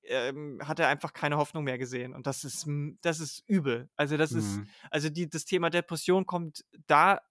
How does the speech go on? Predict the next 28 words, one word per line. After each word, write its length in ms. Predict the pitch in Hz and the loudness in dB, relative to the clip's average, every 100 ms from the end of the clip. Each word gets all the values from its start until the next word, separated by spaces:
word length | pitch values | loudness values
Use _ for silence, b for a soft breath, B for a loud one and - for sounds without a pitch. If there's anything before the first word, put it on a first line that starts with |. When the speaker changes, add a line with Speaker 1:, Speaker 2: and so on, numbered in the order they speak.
| - | -2
Speaker 1:
auf 180 | 170 175 | 0 2
jeden 140 | 180 | 0
Fall 160 | 170 170 | 2 2
vor. 120 | 185 | 2
Es 100 | 170 | 2
kommt 200 | 185 165 | 0 0
auch 140 | 151 - | -4 2
bei 340 | 151 147 143 | 6 6 4
Colm 320 | - 165 175 | 0 0 0
vor, 220 | 202 202 175 | 2 2 2
können 120 | 170 | 0
wir 80 | 151 | 0
auch 120 | 160 | 2
gleich 140 | 185 | 0
noch 120 | 175 165 | -2 -4
drüber 200 | 170 160 | -4 -4
sprechen, 300 | 170 165 147 | -4 -4 -4
aber 180 | 143 139 B B - | -4 -4 B B -14
das 140 | 147 | -14
Thema 300 | - 170 165 | -4 -2 0
Depression 540 | 165 - 147 156 185 | -2 -4 -8 -2 -2
ist 260 | 185 165 - | -2 -6 0
auch 160 | 165 180 | 0 2
ein 220 | 143 139 | -2 2
Hauptthema 600 | 175 - - 190 185 180 | 2 0 -4 -2 2 2
in 140 | 135 151 | 0 -4
diesem 280 | 160 151 | -6 -6
Film. 400 | - 180 156 135 | -2 0 0 -2